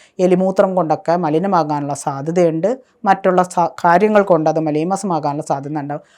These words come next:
അതിലൂടെയൊക്കെ മറ്റുള്ള അസുഖങ്ങൾ പകരും. അത് ഒഴിവാക്കുന്നതിന് വേണ്ടിയിട്ടാണ് നമ്മൾ വാട്ടർ ടാങ്കുകൾ വൃത്തിയായി സൂക്ഷിക്കണമെന്ന് പറയുന്നത്. നമ്മൾ അടിസ്ഥാന സൗകര്യങ്ങൾ നോക്കുമ്പോൾ പിന്നെ നമ്മൾ മറന്നു പോകാതെ ചെയ്യേണ്ട ഒരു കാര്യമുണ്ട്.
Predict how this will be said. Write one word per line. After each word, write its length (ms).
അതിലൂടെയൊക്കെ 540
മറ്റുള്ള 340
അസുഖങ്ങൾ 500
പകരും. 480
അത് 300
ഒഴിവാക്കുന്നതിന് 720
വേണ്ടിയിട്ടാണ് 760
നമ്മൾ 200
വാട്ടർ 300
ടാങ്കുകൾ 420
വൃത്തിയായി 560
സൂക്ഷിക്കണമെന്ന് 680
പറയുന്നത്. 400
നമ്മൾ 360
അടിസ്ഥാന 500
സൗകര്യങ്ങൾ 640
നോക്കുമ്പോൾ 580
പിന്നെ 180
നമ്മൾ 180
മറന്നു 420
പോകാതെ 460
ചെയ്യേണ്ട 380
ഒരു 160
കാര്യമുണ്ട്. 680